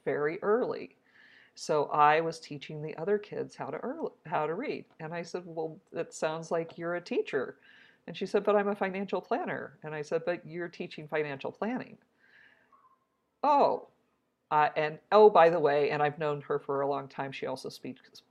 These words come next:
speaks regularly at church, and she mentors other women. And she just hadn't quite focused the lens quite to see that all of that was teaching,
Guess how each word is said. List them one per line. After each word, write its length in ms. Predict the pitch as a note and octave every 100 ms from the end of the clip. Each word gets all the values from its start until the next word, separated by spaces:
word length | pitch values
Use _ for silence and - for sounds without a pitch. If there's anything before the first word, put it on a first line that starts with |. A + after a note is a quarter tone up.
| _
speaks 340 | - D3 C3+
regularly 600 | C#3+ C#3 C#3+ C3 B2+ C3
at 100 | C3
church, 520 | - B3 A#3 A#3 - - - - -
and 120 | D3+
she 120 | -
mentors 500 | D3 C#3 - C#3 C3+
other 180 | C3 C3
women. 640 | C#3+ A3 A3 G3 F#3+ F3+ F3+ - - _ _
And 320 | D#3 D#3 D#3
she 180 | - F#3
just 540 | D#3+ G#3+ A#3 B3+ - - _ _
hadn't 460 | - F3+ F3+ E3+ -
quite 680 | - - - G#3 A3 A3+ - - - _ _ _ _ _ _ -
focused 500 | G#3+ G#3 G#3+ G3+ -
the 80 | E3
lens 800 | E3 G3+ G#3 E3+ D#3+ F#3+ - - _ _ _ _ _ _ _
quite 440 | - - F#3+ G3+ G3+
to 80 |
see 300 | F#3+ - F#3
that 240 | F3 E3 E3+
all 300 | F3 F#3+ G#3
of 140 | G3
that 360 | E3 D#3+ E3 -
was 280 | D#3+ D3 -
teaching, 720 | - A#3 A3 E3 C#3+ C#3+